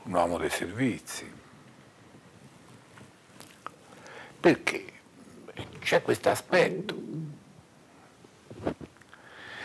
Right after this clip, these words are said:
La telefonata dalla famiglia della, della Cambi arriva non nell'abitazione della Cambi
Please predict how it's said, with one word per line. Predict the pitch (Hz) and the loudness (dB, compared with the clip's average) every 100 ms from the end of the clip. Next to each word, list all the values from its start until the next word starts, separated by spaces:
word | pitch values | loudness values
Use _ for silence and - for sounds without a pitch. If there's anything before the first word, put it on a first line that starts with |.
| - | -2
La | - | 2
telefonata | 123 170 160 180 208 208 160 143 - | 6 8 8 10 12 12 12 12 12
dalla | 104 90 131 123 135 | 8 6 8 10 10
famiglia | 135 135 151 151 147 | 8 8 6 10 10
della, | 131 135 127 | 12 10 8
della | 131 117 131 | 8 6 8
Cambi | 135 135 113 104 - - - - | 6 6 6 4 0 0 0 4
arriva | - 127 143 117 | 6 8 10 10
non | 120 208 202 | 10 12 12
nell'abitazione | 113 92 90 - 90 - - 98 | 12 10 8 6 0 0 -2 0
della | 87 95 | 2 0
Cambi | - - 214 - | 0 -2 -4 -10